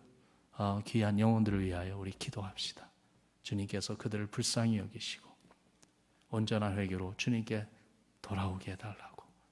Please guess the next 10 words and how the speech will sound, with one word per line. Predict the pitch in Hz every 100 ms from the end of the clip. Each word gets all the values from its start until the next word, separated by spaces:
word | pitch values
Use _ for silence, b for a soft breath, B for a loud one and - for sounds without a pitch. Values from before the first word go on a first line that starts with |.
| _
주님이 | - 117 117
그 | 113 123
길을 | 110 107 107 120 117
열어달라고 | 107 113 107 98 90 95 - - b b b b
우리가 | 104 98 90
그렇게 | - 90 - 98 117 B B B
간절한 | - - - 107 101
마음으로 | 95 95 95
기도할 | 92 104 95 92 95
때 | 117